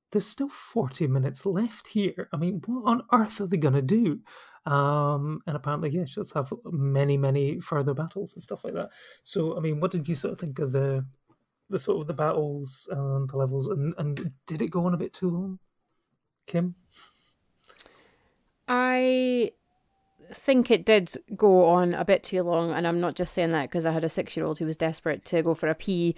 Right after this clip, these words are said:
Speaker 2: from about the hour mark <laughs> until I eventually caved and took her.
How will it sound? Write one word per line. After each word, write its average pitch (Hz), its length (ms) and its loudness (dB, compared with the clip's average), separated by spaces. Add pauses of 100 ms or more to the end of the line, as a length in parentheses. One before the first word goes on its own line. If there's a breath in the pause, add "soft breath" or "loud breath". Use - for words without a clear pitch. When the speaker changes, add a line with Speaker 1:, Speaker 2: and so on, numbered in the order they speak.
(400 loud breath)
Speaker 2:
from 175 200 4
about 160 280 6
the 165 240 8
hour 175 260 6
mark 170 400 6 (260)
<laughs> - 260 -6
until 226 460 12
I 226 120 12
eventually 214 680 10
caved 220 460 10
and 202 140 4
took 240 220 6
her. 180 180 6